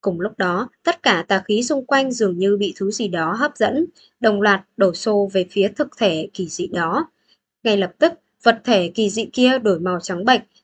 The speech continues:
và biến thành hình dạng rất kinh dị. Một luồng khí bạo ngược tỏa ra từ đó. Lâm Minh thở dốc, anh biết rằng đây có thể là đòn cuối cùng.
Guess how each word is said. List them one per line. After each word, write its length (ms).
và 120
biến 280
thành 320
hình 160
dạng 300
rất 200
kinh 160
dị. 280
Một 200
luồng 140
khí 360
bạo 180
ngược 260
tỏa 220
ra 220
từ 60
đó. 420
Lâm 220
Minh 260
thở 140
dốc, 340
anh 160
biết 200
rằng 340
đây 120
có 140
thể 240
là 120
đòn 260
cuối 160
cùng. 300